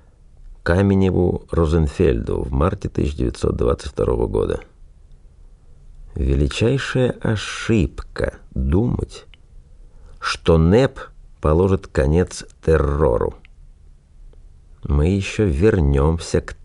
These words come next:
террору. И к террору экономическому". Этот самый важный догмат социализма, как показывает вся последующая история страны Советов,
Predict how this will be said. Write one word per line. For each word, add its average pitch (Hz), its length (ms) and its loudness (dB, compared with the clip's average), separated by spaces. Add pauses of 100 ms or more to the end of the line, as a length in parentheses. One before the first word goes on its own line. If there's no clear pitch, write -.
(120)
террору. 58 800 -2 (960)
И 78 100 0
к - 140 -10 (120)
террору 62 760 2 (580)
экономическому". - 1400 -2 (2000)
Этот - 500 -2 (800)
самый 95 460 2
важный 76 500 2
догмат 69 500 0
социализма, 71 720 -2
как - 180 -8
показывает 65 540 -2
вся - 240 -4
последующая - 680 -4
история - 360 -2
страны - 360 -4
Советов, - 580 -2